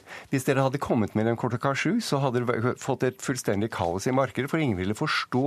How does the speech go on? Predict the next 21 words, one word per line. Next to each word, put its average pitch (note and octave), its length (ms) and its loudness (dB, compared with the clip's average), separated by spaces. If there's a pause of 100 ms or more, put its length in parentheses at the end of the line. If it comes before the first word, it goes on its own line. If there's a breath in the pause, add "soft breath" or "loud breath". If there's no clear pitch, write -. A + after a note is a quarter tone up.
(120)
hva C#3 80 2
dette D3 320 -2
innebar. C#3+ 560 0 (260 loud breath)
Og C#3+ 60 2
samtidig B2 560 0
skulle D3 240 0
begynne C#3+ 240 2
å B2 140 0
handle A#2 500 2
ut C3 480 0
ifra B2 320 0
det G#3+ 160 0 (240 loud breath)
i C3 60 2
et B2 100 -2
marked D#3 400 0
som C#3+ 140 -2
ennå A#2+ 260 2
ikke A#2+ 260 -2
var F#2+ 140 -4
på A#2+ 160 -8
plass. D3 300 -4